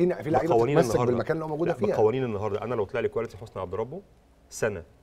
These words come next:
Speaker 2: الثانيه هيكون خرج، ان ما كانش خرج في مصر هيكون خرج بره. طب ايه الحل؟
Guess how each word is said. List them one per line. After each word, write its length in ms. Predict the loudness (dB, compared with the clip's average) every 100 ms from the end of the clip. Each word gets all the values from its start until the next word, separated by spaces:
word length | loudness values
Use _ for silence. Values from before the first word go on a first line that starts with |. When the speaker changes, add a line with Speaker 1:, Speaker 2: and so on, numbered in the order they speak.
| -12
Speaker 2:
الثانيه 500 | -10 -2 -2 0 -4 -10 _ _ _ _ -12
هيكون 200 | -10 -10
خرج، 240 | -10 -12 -14 -20 _ _ -14
ان 60 | -8
ما 60 | -6
كانش 220 | -6 -4
خرج 200 | -4 -4
في 120 | -6
مصر 220 | -8 -8
هيكون 160 | -8 -6
خرج 200 | -6 -6
بره. 220 | -8 -10 -18 -20 -20 -20 _ _
طب 100 | -2 8
ايه 80 | 8
الحل؟ 360 | 8 0 0